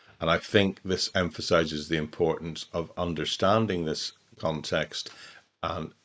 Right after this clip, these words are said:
it's meant to be a nuanced, deep, insightful exploration of the whole idea of salvation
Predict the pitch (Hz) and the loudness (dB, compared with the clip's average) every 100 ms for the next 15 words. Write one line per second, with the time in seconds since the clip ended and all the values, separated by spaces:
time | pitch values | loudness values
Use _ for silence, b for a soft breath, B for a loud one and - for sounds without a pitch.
0 | - 87 - - - 104 95 90 87 - | -4 -4 -2 -8 -6 -2 2 2 2 -4
1 | 80 85 80 80 b b b b 90 87 | -2 2 2 0 b b b b 2 4
2 | 95 110 101 76 78 92 - - - - | 8 10 10 6 4 0 -4 -6 -12 -14
3 | 80 - 107 87 - - b b b b | -14 2 4 4 -2 -18 b b b b
4 | b _ - 98 90 - 101 92 - 82 | b _ 0 2 4 8 8 6 -2 -4
5 | 78 - _ _ _ _ _ _ _ 104 | -4 -6 _ _ _ _ _ _ _ -2
6 | - - - 87 85 90 82 - 76 78 | 0 -4 2 4 6 6 4 0 -4 -6
7 | b b - 82 80 71 - 92 90 87 | b b -6 -4 -2 -4 4 6 6 4
8 | 87 87 85 80 78 73 73 - B B | 0 0 2 2 0 0 -2 -6 B B
9 | B - 76 - 76 73 73 67 - 76 | B -6 -4 2 2 2 -2 -2 -4 -6
10 | 76 | -8